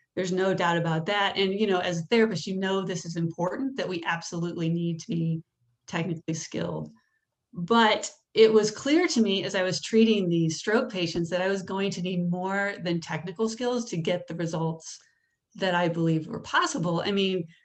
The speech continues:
some patients would do really well, some would progress and then get stuck, and some wouldn't change much at all.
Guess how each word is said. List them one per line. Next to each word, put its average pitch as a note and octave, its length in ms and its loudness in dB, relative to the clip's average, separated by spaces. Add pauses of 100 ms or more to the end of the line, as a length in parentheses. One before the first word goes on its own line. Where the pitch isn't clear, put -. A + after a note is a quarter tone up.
(140)
some A3 400 6
patients G#3+ 440 2
would F3+ 100 -2
do E3 180 0
really D#3 280 0
well, A3+ 280 4
some F#3+ 320 0
would E3 160 -2
progress E3 500 -6
and D#3+ 220 0
then D#3+ 300 0
get D#3+ 260 -10
stuck, A#3 420 0
and F3+ 140 -4
some F3+ 380 -2
wouldn't F3+ 340 -4 (380)
change D#3+ 260 -2
much D#3 240 -8
at E3 100 -6
all. D#3 500 -6